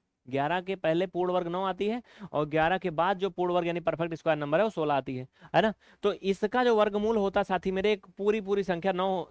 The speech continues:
तीन होती है, इसका क्या होता है, चार होता है। तो आपको पता है कि नौ और सोलह के बीच में है ग्यारह, यानी इसका जो आएगा वर्गमूल वो तीन और चार के बीच में आएगा, तीन और चार के बीच में, जो कि परफेक्ट बैठ रहा है, थ्री पॉइंट थ्री वन आ रहा है।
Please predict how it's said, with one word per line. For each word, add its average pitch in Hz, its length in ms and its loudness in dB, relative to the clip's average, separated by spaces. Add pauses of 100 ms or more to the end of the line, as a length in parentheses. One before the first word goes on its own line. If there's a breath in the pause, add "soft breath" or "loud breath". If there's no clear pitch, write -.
तीन 190 160 -2
होती 185 260 -2
है, 208 60 6
इसका 196 200 0
क्या 175 120 0
होता 165 180 2
है, 202 40 -2
चार 127 240 0
होता 104 260 -8
है। 95 120 -14 (640 soft breath)
तो - 60 0
आपको 196 340 2
पता 226 240 2
है 247 120 4
कि 240 140 -4
नौ 190 280 0 (100)
और 220 320 2
सोलह 190 380 0
के 214 120 0
बीच 196 240 -4
में 220 140 -2
है 220 140 0
ग्यारह, 226 300 2 (480 loud breath)
यानी 220 280 4
इसका 226 300 -2
जो 233 140 4
आएगा 214 340 4
वर्गमूल 190 540 2
वो 214 280 2
तीन 220 540 -4
और 220 140 2
चार 196 300 2
के 202 100 0
बीच 170 200 -4
में 139 120 -4
आएगा, 127 320 -2 (640)
तीन 202 140 2
और 208 100 0
चार 165 200 4
के 156 100 -4
बीच 151 180 -6
में, 143 160 -8 (300 loud breath)
जो 175 120 0
कि 226 120 -4
परफेक्ट 196 460 0
बैठ 190 200 4
रहा 196 80 4
है, 220 60 4
थ्री 208 220 -2
पॉइंट 190 320 -2
थ्री 170 140 -2
वन 139 160 -2
आ 107 100 -4
रहा 101 100 -6
है। 95 120 -14